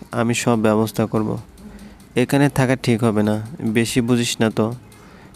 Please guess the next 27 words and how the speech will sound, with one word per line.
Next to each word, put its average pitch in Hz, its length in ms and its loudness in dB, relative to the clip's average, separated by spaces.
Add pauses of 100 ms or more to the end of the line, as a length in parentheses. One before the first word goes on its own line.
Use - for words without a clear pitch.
কিছুদিন 131 420 2
পর 135 300 2
আঙ্কেল 117 400 2
আন্টিকে 117 360 2
সব 117 280 0 (100)
খুলে 117 260 2
বললে 117 320 2
ওরা 113 160 4
বুঝবে। 107 460 -2 (600)
এর 120 140 2
মধ্যে 123 260 2
আমি 120 400 2
তোর 113 120 0
চাকরির 110 420 -2
ব্যবস্থা 110 380 0
করে 107 200 -2
দেব। 107 200 -4 (640)
মারজানকে 113 580 0
নিয়ে 123 240 2
তোর 113 340 2 (320)
কারো 113 280 2
ঘাড়ে 110 300 0
বোঝা 107 320 0
হয়ে 117 180 2
থাকতে 107 340 -4
হবে 104 180 -2
না। 113 140 -6